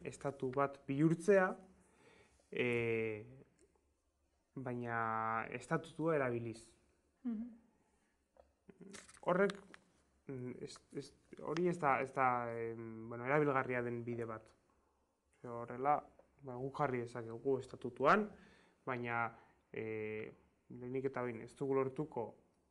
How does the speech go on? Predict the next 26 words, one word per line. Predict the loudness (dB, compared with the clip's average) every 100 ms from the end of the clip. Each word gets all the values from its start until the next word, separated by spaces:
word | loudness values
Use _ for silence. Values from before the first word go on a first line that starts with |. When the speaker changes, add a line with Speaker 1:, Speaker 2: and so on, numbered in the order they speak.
| _
Speaker 1:
konfederatzeko | -10 -8 2 6 6 6 2 2 6 6 4 -10 _ _ _ _ _ _ -6
beste | -4 -2
lurraldea | 0 0 0 2 2
konfederatu | 2 -4 0 2 2 0 -2 -2 -2
izan | -2 -2 0
nahi | 0
dutelako, | 0 2 2 2 4 2 2 -2
eta | 2 4
ez | 4
dut | 0
hitz | -4 -2
egiten, | -4 -4 -6 -6
eh, | -6 -6
Espainiaren | -8 -6 -6 -4
inguruan | -2 0 0
bakarrik. | 2 6 6 6 0 -16 -20 -6
Niri | 0 2
gustatuko | 2 0 -2 0
litzaiake | 0 0 2 2 2
Speaker 2:
Mhm. | -2
Speaker 1:
Espainia, | -4 -6 -6 -6 -8 -10 -20 _ _ -4
eh, | 0 2 2
estatu | 2 -2 -2 -2
konfederal | -4 -4 -2 0 2
bat | 0 -4
izatea | -6 -4 4 4